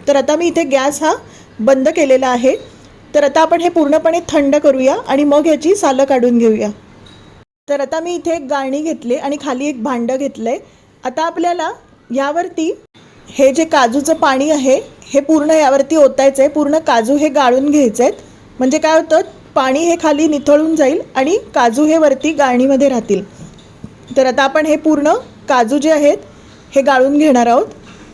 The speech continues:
ह्याचं जे चिकाचं जे पाणी आहे हे पूर्णपणे निघून जाईल.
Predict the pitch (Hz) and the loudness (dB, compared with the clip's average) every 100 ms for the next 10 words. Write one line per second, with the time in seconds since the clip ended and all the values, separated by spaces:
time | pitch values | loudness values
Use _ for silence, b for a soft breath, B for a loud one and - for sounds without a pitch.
0 | B B 254 240 277 320 302 285 285 294 | B B -4 0 0 0 0 2 0 2
1 | 320 339 320 277 302 285 285 339 339 294 | 0 0 0 0 0 2 2 0 0 2
2 | 269 302 302 339 339 262 285 262 226 180 | 2 0 0 0 -2 0 0 2 0 -2